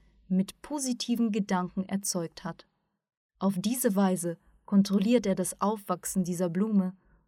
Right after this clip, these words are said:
und wird die negativen Gedanken los, die ständig in seinem Kopf herumschwirren. „Aber ist es denn so,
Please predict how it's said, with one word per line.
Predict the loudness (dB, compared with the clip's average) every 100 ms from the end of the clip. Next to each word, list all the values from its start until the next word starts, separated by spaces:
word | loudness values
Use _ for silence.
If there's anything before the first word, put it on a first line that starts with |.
| 2
und | 2 4
wird | 0 2
die |
negativen | 4 4 4 0 -2 0 0
Gedanken | 0 2 2 2 0
los, | 0 -2 -6 -8 _ _ _ -4
die | -2
ständig | 0 4 4 2 -6 -8
in | -4
seinem | -4 -4 -4
Kopf | -6 -6
herumschwirren. | -4 -2 -2 -4 -6 -8 -8 -10 _ _ _ _ _ _ _ _ _ _ _ _ _ _ _ _ _ _ _ _ _ -4
„Aber | 0 2 2
ist | 0 0
es | -2
denn | -2 0
so, | 2 2